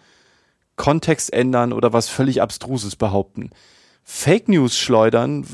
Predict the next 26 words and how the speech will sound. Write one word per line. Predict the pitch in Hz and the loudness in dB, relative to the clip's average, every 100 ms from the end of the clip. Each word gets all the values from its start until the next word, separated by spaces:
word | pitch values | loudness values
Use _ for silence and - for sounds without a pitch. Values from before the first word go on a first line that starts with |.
| 110 | -2
wollen | 120 123 131 | 0 0 -2
ihre | 110 113 117 | -4 -2 -2
Leser | 113 127 143 139 113 | 0 0 2 4 4
oder | 113 | 2
Zuhörer | 113 - 143 147 127 120 | -2 -6 -2 0 0 -2
von | - 127 | -2 -2
ihrer | 113 110 | 0 0
Meinung | 113 170 160 135 | 2 2 2 2
überzeugen | 113 107 - 107 117 147 | 0 0 0 0 0 -4
und | 120 120 | 0 2
dabei | 123 131 | 4 4
ist | 123 | 2
ihnen | 123 123 | -2 -4
völlig | - 156 131 | -2 -2 0
egal | 117 117 117 131 127 | 0 2 4 4 2
oder | 143 123 | 2 4
nehmen | 120 123 123 | 4 4 2
sie | 113 | 0
sogar | 110 110 | 2 2
billigend | 104 123 123 117 | 2 0 -2 -2
in | 113 | -4
Kauf, | - 156 135 117 - _ _ _ - | 2 4 4 2 -12 _ _ _ -4
dass | 113 | -4
die | 120 | 0
behaupteten | 110 107 - 117 113 | 2 2 0 -4 -4
Tatsachen | - 107 - 104 107 101 | -4 -4 -4 -6 -6 -6